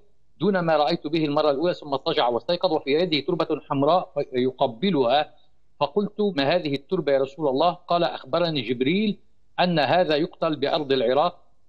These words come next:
يشير للحسين. آه، فقلت لجبريل: "أرني تربة الأرض"، فكان النبي يقبل التربة. في معجم الطبراني، آه، أيضًا إسناده حسن كما قال الهيثمي في مجمع الزوائد، أخذت أم سلمة التراب فصرته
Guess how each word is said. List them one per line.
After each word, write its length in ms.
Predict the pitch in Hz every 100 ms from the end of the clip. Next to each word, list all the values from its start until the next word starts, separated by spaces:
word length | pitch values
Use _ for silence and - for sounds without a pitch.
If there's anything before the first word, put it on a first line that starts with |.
| - 120
يشير 320 | 117 190 180
للحسين. 720 | 139 117 - 127 156 202 202 - - 123 110 110 120
آه، 200 | 123 120
فقلت 400 | 139 - 208 190
لجبريل: 560 | 165 143 147 196 220 -
"أرني 300 | 196 185 160
تربة 280 | 151 208 165 156
الأرض"، 280 | 147 196 202 165
فكان 280 | - 208
النبي 440 | 196 175 160 220 202
يقبل 600 | 180 - 214 196 226 226
التربة. 580 | 185 - - 220 - 85 - -
في 100 | 185
معجم 400 | 214 180 185 175
الطبراني، 800 | - 160 165 180 196 165 175 175 - - - -
آه، 220 | 123 143
أيضًا 260 | 202 196 180 156
إسناده 500 | 151 180 185 165 151 165
حسن 260 | 185 160
كما 240 | 135 147 143
قال 260 | 151 156 147
الهيثمي 340 | 131 170 139
في 140 | 123 135
مجمع 320 | 147 131 127
الزوائد، 600 | 113 127 143 156 135 135 - - - -
أخذت 380 | 190 196 180 175 -
أم 120 | 175
سلمة 320 | 147 196 196 175
التراب 440 | - 160 180 202 170
فصرته 560 | - 151 180 202 175